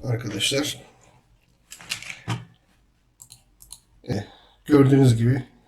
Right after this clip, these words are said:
led ışıkları yanıyor. Bu led ışıkları aynı zamanda konsolunuzdaki, koldaki ışıklarla birebir aynı uyumlu. Şimdi size bunu bilgisayara taktıktan sonra ne yapmanız gerektiğiyle ilgili bir daha bilgi vereceğim.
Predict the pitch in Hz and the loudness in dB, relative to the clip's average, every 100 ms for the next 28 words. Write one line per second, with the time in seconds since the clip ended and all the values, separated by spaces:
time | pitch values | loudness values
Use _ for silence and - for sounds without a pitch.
0 | - 123 147 123 - - 101 104 107 113 | -6 -2 -2 -2 -4 -4 -4 -4 -2 -2
1 | 139 127 143 135 147 147 123 - 120 135 | -2 0 2 4 4 2 -2 -4 -4 -2
2 | 135 139 120 113 113 123 131 - - - | 2 2 2 2 0 0 -4 -12 -20 -20
3 | _ - 127 120 123 127 123 120 123 - | _ 0 2 2 2 4 4 4 2 -2
4 | 123 131 127 123 120 - - - 131 123 | -6 0 2 2 -2 -2 -4 -2 -2 -2
5 | 131 127 123 127 131 123 123 107 101 98 | 0 0 0 0 -4 -4 -4 -2 0 0
6 | 113 - _ _ - - - - - - | -2 -4 _ _ -20 -20 -20 -18 -18 -20
7 | - - 151 156 151 143 143 151 160 - | -8 2 6 6 6 6 8 8 6 -8
8 | - - - _ 151 156 160 - 139 - | -18 -18 -20 _ 6 8 8 4 0 2
9 | 147 147 143 151 147 - - 151 - 123 | 6 8 8 4 -2 -2 2 2 4 4
10 | 143 - _ _ - - _ _ 143 151 | 4 0 _ _ -20 -20 _ _ 8 8
11 | - 131 123 117 120 120 131 117 110 127 | 10 8 8 8 4 4 2 4 4 2
12 | 131 123 120 117 104 98 95 98 123 156 | 2 2 2 2 -2 -2 -2 -2 0 0